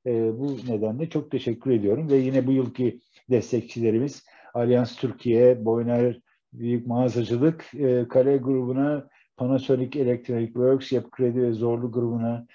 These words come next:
gerçekten çok teşekkür ediyorum. E, samimi desteklerini yıl boyunca arkamızda hissettik. Yani önemli olan da bu zaten. Bu samimiyeti yakalayabilmek ve o samimiyetin, e, şemsiyesi altında özgüvenimizin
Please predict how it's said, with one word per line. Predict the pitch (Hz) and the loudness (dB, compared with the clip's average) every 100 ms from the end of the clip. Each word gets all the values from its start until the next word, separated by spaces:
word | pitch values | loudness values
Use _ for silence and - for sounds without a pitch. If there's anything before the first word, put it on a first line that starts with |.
| _ _ | _ _
gerçekten | - 147 143 147 - | 0 2 4 2 0
çok | 107 113 - | -6 -8 -6
teşekkür | 117 120 107 123 | -4 -4 -2 -2
ediyorum. | 113 104 107 127 _ _ _ _ | 0 0 0 -4 _ _ _ _
E, | 113 113 113 113 110 | 0 0 2 0 -4
samimi | - - - 143 165 180 202 | -10 -6 0 4 4 4 6
desteklerini | 151 - 143 135 143 131 127 175 | 4 4 0 0 4 4 2 -2
yıl | 139 165 208 156 | 0 0 0 0
boyunca | 135 131 123 151 | -2 -2 -4 0
arkamızda | 123 - 117 110 104 | 0 -2 -10 -12 -8
hissettik. | 113 95 104 - _ _ 92 _ 87 _ _ _ - | -8 -8 -14 -18 _ _ -16 _ -20 _ _ _ -2
Yani | 131 127 117 _ _ _ _ - | 2 2 -2 _ _ _ _ 0
önemli | 165 208 208 | 2 4 4
olan | 185 160 156 | 4 4 2
da | 127 | -2
bu | 131 | -4
zaten. | 113 95 87 101 110 | -2 -6 -6 -8 -8
Bu | |
samimiyeti | 147 - 131 131 135 131 - | -10 -2 -2 0 -4 -4 0
yakalayabilmek | 147 107 113 110 110 104 120 175 165 | 0 0 -4 -2 -2 -2 -4 -6 -2
ve | |
o | 131 | -4
samimiyetin, | 127 - 123 127 131 123 196 202 _ _ - | -4 -6 -6 -4 -8 -6 -10 -10 _ _ -2
e, | 127 123 120 120 117 - - | 2 2 2 0 -2 -8 -20
şemsiyesi | - - 120 117 143 131 - 151 | -12 -4 -4 -2 -2 -2 0 0
altında | 139 127 - 123 123 196 208 - _ _ | 4 2 2 -8 0 0 0 -8 _ _
özgüvenimizin | - 156 175 151 143 127 120 113 98 107 | -6 2 2 2 0 0 -2 -6 -6 -10